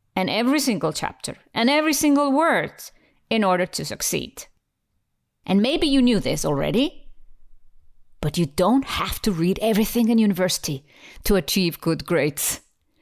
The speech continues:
My sister was the one who taught me that it is enough to read the intro and the summary of most school books,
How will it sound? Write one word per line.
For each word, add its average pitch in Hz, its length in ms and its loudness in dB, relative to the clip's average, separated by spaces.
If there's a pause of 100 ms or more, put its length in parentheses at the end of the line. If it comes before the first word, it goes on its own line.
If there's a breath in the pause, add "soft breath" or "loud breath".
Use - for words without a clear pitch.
(420 loud breath)
My 247 140 2
sister 381 480 0
was 202 220 2
the 190 100 0
one 170 160 0
who 196 100 0
taught 339 420 0
me 170 280 -2 (520)
that 214 220 0
it 254 80 4
is 339 240 0
enough 175 380 2
to 185 160 -2
read 165 180 0
the - 120 -6
intro 285 720 0
and 160 160 -2
the 147 60 -4
summary 262 460 0
of - 120 -4
most 190 280 0
school 185 280 2
books, - 440 -8